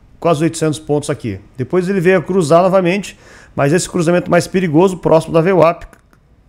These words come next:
acabou não dando certo aqui também, né? Se você já assiste nossas aulas, não entrou aqui, e aí quem arriscou aqui, ó, nesse candle de força,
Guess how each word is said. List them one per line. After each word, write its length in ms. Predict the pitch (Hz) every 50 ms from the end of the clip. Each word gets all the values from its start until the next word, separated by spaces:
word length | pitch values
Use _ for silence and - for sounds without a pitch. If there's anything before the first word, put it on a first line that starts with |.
| _ -
acabou 320 | - 127 143 143 139 151 147
não 160 | 160 180 196
dando 180 | 185 185 180 160
certo 340 | - - 156 151 151 147 139
aqui 100 | 131 -
também, 400 | 202 196 160 160 170 185 180 - - - - _
né? 240 | - 123 135 160 170 - - - _
Se 140 | - - 123
você 240 | 120 127 - -
já 140 | 139 127 160
assiste 280 | 135 - 160 147 - -
nossas 160 | 165 131 127
aulas, 220 | 151 143 143 123
não 180 | 135 143 160 185
entrou 240 | 180 131 - 175 165
aqui, 360 | 151 - 147 165 190 208 - - - - - - - - -
e 40 | 185
aí 200 | 196 190 196 180
quem 180 | - 196 190
arriscou 420 | 190 180 180 190 175 - - 165 180
aqui, 200 | 170 - - 185
ó, 80 | 175
nesse 240 | 170 180 170 - 190
candle 220 | - - 180 175 175
de 80 | 202 165
força, 440 | - 151 165 170 165 - 180 175